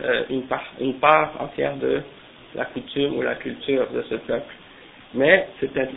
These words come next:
c'est évident que dans tout, euh, peuple et dans toute culture, il y a des différents, euh, différents courants ou différentes choses qui influencent, euh,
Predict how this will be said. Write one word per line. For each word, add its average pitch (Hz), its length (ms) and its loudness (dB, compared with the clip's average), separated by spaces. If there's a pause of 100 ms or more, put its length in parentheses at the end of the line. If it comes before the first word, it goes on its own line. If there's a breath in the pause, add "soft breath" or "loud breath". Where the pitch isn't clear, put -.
(200)
c'est 127 540 4
évident 131 400 2
que 147 400 4
dans 127 220 2
tout, 160 360 0
euh, 120 160 4
peuple 151 260 2 (300)
et - 20 -6
dans 131 120 -4
toute 156 220 -6
culture, 139 500 0 (720 loud breath)
il 135 100 2
y 143 80 4
a 165 80 8
des 147 400 4
différents, 139 580 -2 (220)
euh, 123 240 0 (500)
différents 143 380 0
courants 135 460 0 (120)
ou 135 60 -2
différentes 135 520 -4
choses 160 240 2
qui 147 200 -2
influencent, 139 560 2 (520)
euh, 113 180 0